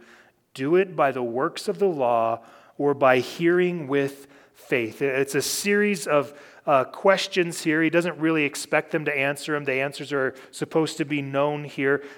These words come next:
uh, but he brings these, this kind of list of questions. Uh, he wants to know of the Galatians, "Who bewitched you?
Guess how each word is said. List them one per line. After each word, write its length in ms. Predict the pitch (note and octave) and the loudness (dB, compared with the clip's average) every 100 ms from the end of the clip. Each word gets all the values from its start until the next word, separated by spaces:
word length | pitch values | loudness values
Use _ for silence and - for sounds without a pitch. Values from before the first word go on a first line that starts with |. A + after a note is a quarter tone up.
| - | 0
uh, 100 | C#3 | 0
but 120 | C#3 | 2
he 80 | C#3 | -2
brings 360 | C#3 F3+ F#3 D#3+ | 0 0 0 -4
these, 240 | E3+ - | -6 -4
this 300 | D#3+ C3+ - | -6 -6 -10
kind 220 | - D3+ | -6 -6
of 80 | B2 | -4
list 320 | C#3 E3+ - | -2 -2 -2
of 120 | D#3 | -4
questions. 720 | - E3 D3+ - D#3+ D3 C#3+ - - - - | -2 0 0 -2 -6 -6 -8 -14 -18 -20 0
Uh, 180 | C3+ B2+ | 4 4
he 100 | D3 | 4
wants 280 | D3 E3 - | 0 -2 -4
to 100 | E3+ | -4
know 340 | D#3 D3 C#3+ - - | 0 2 0 -4 -6
of 140 | C3 B2+ | -4 -2
the 80 | D3+ | -2
Galatians, 580 | D3+ C#3+ C#3 D3+ C3+ | 2 2 2 -2 -6
"Who 240 | - G#3 A3+ | -6 -2 -2
bewitched 840 | F#3 E3 C3 A2+ D3+ - - - | 0 -4 -4 -6 -6 -6 -8 -10
you? 280 | A#2 F2 | -10 -12